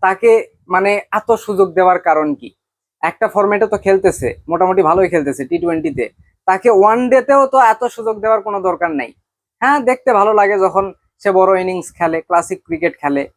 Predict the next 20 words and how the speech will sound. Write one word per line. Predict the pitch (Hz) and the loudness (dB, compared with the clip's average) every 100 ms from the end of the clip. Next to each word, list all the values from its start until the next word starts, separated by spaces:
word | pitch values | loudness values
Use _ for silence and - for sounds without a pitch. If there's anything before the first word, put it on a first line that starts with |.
| _ - | _ -8
কিন্তু | 226 220 262 254 _ _ - | -6 0 -2 -2 _ _ -2
প্রচন্ড | 262 262 269 269 262 233 - | -2 2 2 2 2 0 0
অধারাবাহিক। | 254 233 220 208 175 139 131 _ _ _ _ | 0 2 2 0 0 -4 -8 _ _ _ _
হ্যাঁ, | 302 - 220 - _ _ _ | -4 -4 -4 -10 _ _ _
আপনি | 254 254 277 277 | -2 2 4 4
ওই | 240 254 | 4 2
জায়গায় | 240 247 233 226 | 4 2 4 2
সৌম্য | 220 208 220 | 0 -4 -4
সরকারকে | 220 202 202 196 | -6 -4 -4 -4
খেলান, | 190 160 160 185 | -4 -4 -4 -6
সৌম্য | 208 208 208 | -10 -6 -4
সরকারের | 214 196 214 226 208 _ _ _ _ - | -4 0 2 2 -2 _ _ _ _ 0
ওডিআই | 202 196 233 233 190 | 0 4 4 4 0
স্ট্যাটস | - 220 226 - - | -4 0 -2 -2 -6
তো | 233 | -6
খারাপ | - 226 233 196 | -2 -2 -2 0
না, | 143 - _ _ _ - | -4 -4 _ _ _ -4
এতদিন | 160 196 208 247 | -2 0 2 2
ধরে | 233 240 | 4 2
সুযোগ | - 202 226 | 0 0 0